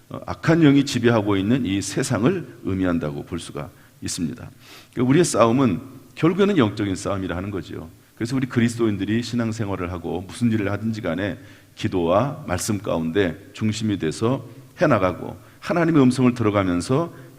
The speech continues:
해나가야 되는 그런 삶이 우리 그리스도인들의 삶이다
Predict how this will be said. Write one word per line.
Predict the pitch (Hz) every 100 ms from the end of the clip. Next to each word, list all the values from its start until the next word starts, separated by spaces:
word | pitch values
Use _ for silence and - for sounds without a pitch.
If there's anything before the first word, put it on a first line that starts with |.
| 180
해나가야 | 160 80 87 87 113 113 113
되는 | 98 117 107 - - - - -
그런 | 151 170 202
삶이 | - 98 113 131
우리 | 107 113
그리스도인들의 | 127 170 - 123 92 92 123 151 - -
삶이다 | - 101 82 67 76 71